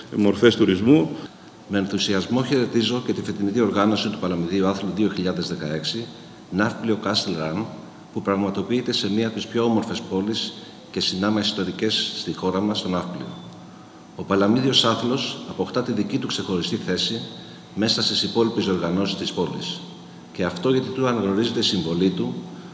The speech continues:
Speaker 2: τόσο στην ανάδειξη της ιστορικότητας, όσο και την προβολή του Ναυπλίου ως αθλητικού και τουριστικού προορισμού. Η πρώτη πετυχημένη διοργάνωση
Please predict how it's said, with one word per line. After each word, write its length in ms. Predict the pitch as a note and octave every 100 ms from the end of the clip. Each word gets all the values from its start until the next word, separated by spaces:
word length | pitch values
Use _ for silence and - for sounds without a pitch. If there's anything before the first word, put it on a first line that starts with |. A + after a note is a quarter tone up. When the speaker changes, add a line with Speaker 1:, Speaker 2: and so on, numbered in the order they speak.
| - - -
Speaker 2:
τόσο 280 | B2 B2 D3
στην 160 | -
ανάδειξη 480 | G#2+ G#2+ A2 G#2+ -
της 80 | G2
ιστορικότητας, 920 | - F2+ D#2+ F2+ F2+ - A#2 A#2+ - - -
όσο 280 | - A2+ -
και 80 | -
την 140 | F#2+
προβολή 300 | F2+ F#2 F2+
του 120 | F2 G#2
Ναυπλίου 540 | - - F2+ F#2 A#2 - - -
ως 200 | A2 -
αθλητικού 520 | G#2+ G2+ F2+ - A#2
και 100 | A2+
τουριστικού 440 | G#2 F#2+ - F2 G#2+
προορισμού. 520 | F#2+ E2+ D#2+ F2 C#2+ - - - - - - - - - - -
Η 80 | G2
πρώτη 300 | G2 C3 C3
πετυχημένη 540 | - B2 - G#2 A2
διοργάνωση 640 | A#2 G#2 F2+ F#2+ F#2+ F2 -